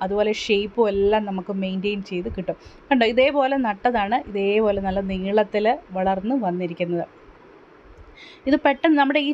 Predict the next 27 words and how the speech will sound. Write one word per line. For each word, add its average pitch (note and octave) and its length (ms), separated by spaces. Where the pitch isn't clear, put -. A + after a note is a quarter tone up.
ചെടിയുടെ C4+ 380
ഒരു B3+ 120
പ്രശ്നമെന്ന് A#3 500
പറഞ്ഞാൽ G3+ 320
പെട്ടെന്ന് B3+ 420
അതിൻ്റെ G#3+ 280
വേര് A3+ 400
ചീഞ്ഞു G3 300
പോകുന്ന F#3+ 300
ഒരു F#3 180
പ്രശ്നമാണ്. F3 520
അതുകൊണ്ട് B3 320
തന്നെ A#3+ 200
നല്ല G#3 160
drainage G#3 540
holes A3 360
ഉള്ള, G3 140
ആ, F#3+ 40
ചട്ടി F#3+ 320
നമ്മൾ F#3+ 160
select F#3 360
ചെയ്യണം. F3+ 320
പിന്നെ C#4+ 260
ചെടി C4+ 280
നമുക്ക് B3+ 280
പെട്ടെന്ന് F4+ 640
നല്ലപോലെ A#3+ 320